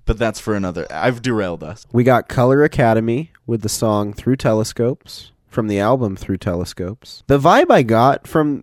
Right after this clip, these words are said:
Speaker 2: most of the soundtrack was really, really rockin' Christian rock.
Speaker 1: Mm-hmm. Yeah.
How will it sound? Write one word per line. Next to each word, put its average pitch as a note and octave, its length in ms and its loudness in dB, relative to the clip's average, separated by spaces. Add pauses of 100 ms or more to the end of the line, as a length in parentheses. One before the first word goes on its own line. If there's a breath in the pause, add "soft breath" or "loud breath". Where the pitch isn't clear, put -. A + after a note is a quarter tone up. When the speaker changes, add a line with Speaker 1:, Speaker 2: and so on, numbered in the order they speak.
Speaker 2:
most A#2+ 320 0
of C#3+ 60 -2
the D3 60 2
soundtrack D3+ 640 2
was G#2+ 640 2 (100)
really, B2+ 640 2
really A2 680 0 (560)
rockin' F#2+ 800 -2 (640)
Christian G2+ 420 -4
rock. D2 380 -12 (220)
Speaker 1:
Mm-hmm. C#3+ 420 -2 (840)
Yeah. G2 280 0